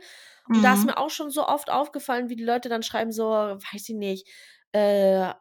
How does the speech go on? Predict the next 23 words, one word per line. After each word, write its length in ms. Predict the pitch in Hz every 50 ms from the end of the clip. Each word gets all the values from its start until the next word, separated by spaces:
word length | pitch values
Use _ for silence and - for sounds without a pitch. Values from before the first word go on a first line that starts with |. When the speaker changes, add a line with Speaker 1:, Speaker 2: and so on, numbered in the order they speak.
| - _
Speaker 1:
"Wäschst 320 | _ - 196 214 - - -
du 40 | 220
dir 120 | 202 202
deine 300 | 196 208 202 196 190 185 196
Haare 320 | 196 202 226 233 233 262
nicht?" 500 | 262 262 277 285 285 294 285 - - -
Oder 520 | - 214 208 214 208 208 208 202 202 202 202
"Wie 100 | 208 196
oft 200 | 202 214 - -
wäschst 220 | 254 269 - -
du 40 | 285 269
deine 180 | 262 277 269
Haare?" 200 | 269 269 262 262
Allein 160 | - - 190
schon 100 | 190 -
diese 160 | 233 220 220 214
Frage 320 | - - 202 220 233 262
finde 140 | - 269 269
ich 40 | 262
schon 80 | 269 262
richtig 140 | 262 -
Speaker 2:
True. 80 | - 202
Speaker 1:
dumm. 360 | 202 202 202 196 202 202 -